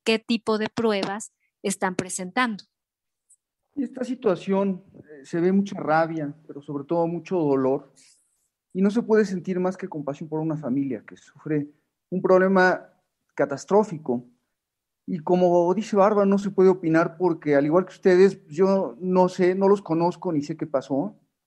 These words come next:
Speaker 2: Y solo se puede expresar solidaridad. Eh, por un lado está Ginny Hoffman y su hija Alexa, pero por otro también está la, la entrevista que vi hoy muy conmovedora también de Daniela, la hija de Héctor Parra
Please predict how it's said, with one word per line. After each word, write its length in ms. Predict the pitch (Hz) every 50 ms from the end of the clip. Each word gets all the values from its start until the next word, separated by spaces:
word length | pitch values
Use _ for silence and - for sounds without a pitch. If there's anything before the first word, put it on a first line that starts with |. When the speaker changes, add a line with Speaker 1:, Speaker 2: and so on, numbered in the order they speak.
| _ _ _ _ _ _ _ _ _
Speaker 2:
Y 100 | - -
solo 180 | 165 214 220 226
se 80 | 220
puede 200 | 220 - 202 196
expresar 580 | 196 196 - 165 156 156 175 170 170 170 - _ _
solidaridad. 840 | - - 147 143 143 139 135 131 135 135 139 175 185 180 165 156 - _ _ _ _ _ _ _ _ _ _ _ _ _ _ _ _ _ _ _
Eh, 360 | - - 156 165 175 175 165 - _ _ _ _
por 160 | _ 196 208 233
un 80 | 247
lado 180 | 247 247 233 240
está 200 | 226 - 233 208
Ginny 220 | 165 196 208 208 196 -
Hoffman 360 | 175 170 165 156 185 170 165
y 40 | 156
su 140 | 151 170 175
hija 160 | 160 - 180
Alexa, 480 | 156 156 160 160 156 - 190 185 185 185 - - _
pero 220 | 180 170 160 156
por 160 | 160 170 175 185
otro 240 | 196 - 196 202
también 260 | 202 175 160 190 185 185
está 500 | - - 180 175 180 170 143 101 69 _ _ _ _ _
la, 200 | 139 139 131 127
la 100 | - 165
entrevista 380 | 151 143 156 156 156 156 - 156
que 260 | 156 160 156 160 - -
vi 140 | 165 165
hoy 120 | 165 165 165
muy 200 | 170 175 180 160
conmovedora 640 | - 175 170 165 151 147 151 151 156 156 156 156
también 540 | 156 151 151 151 147 151 147 151 151 - - _ _ _ _ _ _ _
de 160 | - 139 147
Daniela, 440 | 147 151 156 165 170 165 170 170 185
la 100 | 185 160
hija 180 | 160 156 175 165
de 80 | 156
Héctor 280 | 151 151 - 135 131 -
Parra 520 | - 139 127 131 127 143 156 185 196 -